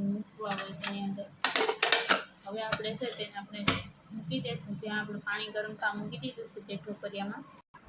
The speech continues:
તો હવે તમે જોઈ શકો છો કે આપણે પાણી ગરમ થવા મૂકી દીધું છે. તો પાણી ગરમ થઈ ગયું છે, તો હવે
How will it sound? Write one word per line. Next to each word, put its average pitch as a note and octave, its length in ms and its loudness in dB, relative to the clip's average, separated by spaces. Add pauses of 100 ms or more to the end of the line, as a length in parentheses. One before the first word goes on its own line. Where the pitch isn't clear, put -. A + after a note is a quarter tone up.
(760)
તો - 120 -4
હવે G#3+ 160 2
તમે A3+ 220 -4
જોઈ A#3 200 0
શકો A#3 200 -2 (100)
છો B3 120 -2
કે A#3+ 80 4
આપણે A3+ 200 2 (100)
પાણી G#3+ 300 2
ગરમ G#3+ 260 4
થવા G#3+ 240 2
મૂકી A3+ 280 -4
દીધું A#3+ 280 -4
છે. G3 120 -4
તો A#3 60 -2 (120)
પાણી A3 300 2
ગરમ A3 280 2
થઈ B3 200 0
ગયું B3 280 10
છે, A#3+ 60 4 (100)
તો G#3+ 100 2
હવે G3+ 100 4